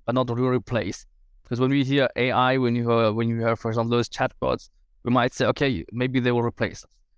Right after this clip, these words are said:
'Cause once we start believing that they might replace us, we will immediately, uh, refuse using those technologies. And I always, uh, uh, I'm, I'm someone who, who, who likes to say technology is there to, to assist us. So you, you as a copywriter,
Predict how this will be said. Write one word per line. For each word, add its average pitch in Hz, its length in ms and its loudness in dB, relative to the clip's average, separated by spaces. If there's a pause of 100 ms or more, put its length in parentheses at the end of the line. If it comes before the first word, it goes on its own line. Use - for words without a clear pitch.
(160)
'Cause 127 160 -2
once 147 240 0
we 156 60 0
start 143 300 2
believing 147 400 0
that 131 80 -2
they 131 100 0
might 123 180 0
replace 147 400 -2
us, 160 260 2
we 120 100 -10
will 123 180 2
immediately, 123 580 -2
uh, 113 140 -4
refuse 123 400 -2
using 117 300 2
those 113 160 -4
technologies. - 520 -6 (540)
And 120 200 -2
I 143 160 2
always, 147 300 0
uh, 127 320 -2
uh, 117 420 0 (300)
I'm, 131 260 -2
I'm 131 140 0
someone 139 300 0
who, 131 200 -2
who, 123 320 -2 (420)
who 127 80 0
likes 135 240 2
to - 60 -12
say 143 280 0 (100)
technology 131 500 -2
is 120 120 -2
there 123 180 4
to, 113 400 -2
to 101 120 -6
assist - 320 -8
us. - 200 -20 (680)
So 127 220 0
you, 131 440 -2
you 151 200 0
as 143 100 0
a 139 60 -2
copywriter, 139 840 0